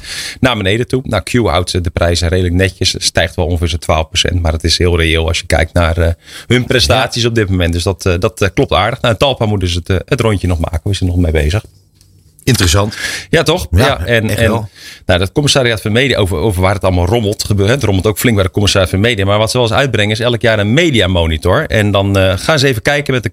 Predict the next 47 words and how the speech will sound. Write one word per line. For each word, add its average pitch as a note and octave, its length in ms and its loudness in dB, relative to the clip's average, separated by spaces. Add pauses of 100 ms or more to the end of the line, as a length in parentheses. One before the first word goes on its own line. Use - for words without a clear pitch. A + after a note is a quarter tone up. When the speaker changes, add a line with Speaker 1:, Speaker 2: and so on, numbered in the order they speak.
(120)
Speaker 1:
een A2 180 0
blik C3+ 280 0
op, B2 200 -2
op B2 180 -2
alle, A2 320 0
nou, G2 140 0
media-exploitanten. G#2+ 800 0
Wat G#2 100 0
gebeurt A#2+ 340 0
er A#2 60 0
nu? B2 200 0 (600)
Hè, - 100 2
en, F#2 580 2
eh, F#2+ 80 2
dat, A2+ 220 0
eh, A2+ 180 2
is - 100 0
net E3+ 200 0
uitgebracht, D3 580 -2
eh, A#2+ 120 2
een A2+ 160 0
weekje B2 300 -2
geleden A#2 320 0
ongeveer, G#2+ 460 0
eh, F#2+ 140 2
kwam C3 160 0
dat G#2 100 2
naar F2 100 0
buiten, A#2 300 0
dat, A#2 200 -4
eh, G#2+ 200 4
dat, F#2+ 240 -4
eh, G2 80 2
nieuwe G2+ 220 2
onderzoek. F#2+ 480 0 (460)
Waarbij G2+ 220 2
ze F#2+ 80 -4
steeds A2 240 0
aangeven F#2+ 640 -2
dat, D#2 240 -2
ja, G2+ 200 0
nieuws- E2+ 240 2
en E2+ 60 -2
actualiteitsprogramma's F#2+ 760 0
natuurlijk F2+ 300 -2
nog G#2+ 120 2
steeds - 60 -8